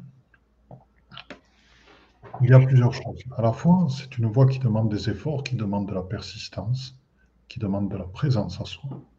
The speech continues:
et de la foi, et une foi énorme. Et c'est une, c'est une voie dans laquelle, effectivement, tu parles de se laisser tomber. Effectivement, c'est sauter dans le vide,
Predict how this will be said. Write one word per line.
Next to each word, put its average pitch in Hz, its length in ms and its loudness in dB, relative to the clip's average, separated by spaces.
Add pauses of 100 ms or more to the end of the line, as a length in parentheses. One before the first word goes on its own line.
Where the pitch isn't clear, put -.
(480)
et 113 120 0
de 110 120 0
la 90 140 -4
foi, - 500 -2 (180)
et 120 40 -4
une 101 200 -4
foi 117 400 -8 (140)
énorme. 92 300 -6 (1500)
Et 120 80 -2
c'est - 240 0
une, 143 400 4 (240)
c'est - 380 2
une 131 180 10
voie 156 800 0
dans 117 140 0
laquelle, 120 460 2
effectivement, - 840 2 (800)
tu - 120 -20
parles 113 300 2
de 101 60 -6
se - 200 -8
laisser 95 320 -6
tomber. 107 400 -4 (720)
Effectivement, 120 640 2
c'est - 180 0
sauter 120 440 -2
dans 104 120 -2
le 98 140 -6
vide, 127 240 -2